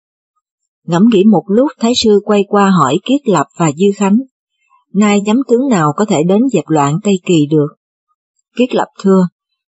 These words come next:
"Trước đây chúng ta đánh giá nhân vật Tây Kỳ quá thấp, nên mới bị hao binh tổn tướng như vậy. Cứ như Trương Quế Phương cầm binh không lại, bốn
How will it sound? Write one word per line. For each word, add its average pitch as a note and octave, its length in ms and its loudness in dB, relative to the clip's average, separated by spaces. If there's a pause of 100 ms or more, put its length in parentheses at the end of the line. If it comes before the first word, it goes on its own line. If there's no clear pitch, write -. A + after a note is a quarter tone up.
(220)
"Trước B3+ 180 -2
đây G#3+ 220 0
chúng A3 180 2
ta G#3 160 0
đánh G3 200 0
giá A3 200 0
nhân A3 300 2
vật C#3+ 120 -2 (100)
Tây G3 220 0
Kỳ F3+ 100 0 (140)
quá G3+ 240 -2
thấp, C4 160 -2 (400)
nên G3 240 2
mới A#3+ 160 4
bị D#3 160 4
hao G3 340 2
binh G3 240 4
tổn C#3+ 180 -2 (120)
tướng A3 200 0
như B3 180 2
vậy. C#3+ 300 -2 (640)
Cứ B3+ 140 0
như A3+ 200 2
Trương G#3 180 2
Quế A3+ 160 0 (120)
Phương A3 260 2
cầm F3 120 0 (120)
binh G#3 160 0
không G3+ 180 2
lại, D3+ 360 2 (360)
bốn A3 200 0